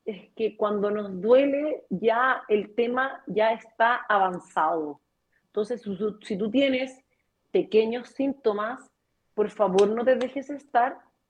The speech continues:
y anda al dentista. Porque mientras más tiempo pasa, más grande es el problema y si esta caries llega al nervio,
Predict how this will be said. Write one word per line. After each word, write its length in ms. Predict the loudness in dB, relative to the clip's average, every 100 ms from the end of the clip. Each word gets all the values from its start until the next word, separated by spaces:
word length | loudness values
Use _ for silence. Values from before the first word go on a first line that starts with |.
| _ 4
y 120 | 4
anda 560 | 4 -2 -6 -8 -10 _
al 220 | -6 -6
dentista. 680 | -6 -6 -2 -4 _ -20 -20 _ _ _ _ -6
Porque 320 | -6 -4 -4
mientras 460 | -4 -4 -6 -6 -4
más 340 | -4 -4 -6
tiempo 340 | -6 -6 -4 2
pasa, 420 | 2 2 -6 -6 -14 _ _ _ _ -4
más 340 | 0 2 2
grande 300 | 0 -2 -4
es 100 | -6
el 80 | -6
problema 680 | -2 0 0 0 -2 -8 -12 _ _ _ _ 0
y 400 | 2 2 0 _ _ _ _ _ -4
si 100 | -4
esta 300 | -4 -4 -2
caries 680 | 0 0 2 0 -2 -10 _ _ _ -12
llega 360 | 0 2 4 2
al 400 | 0 -2 -2 -2
nervio, 720 | -2 -2 0 0 -2 -12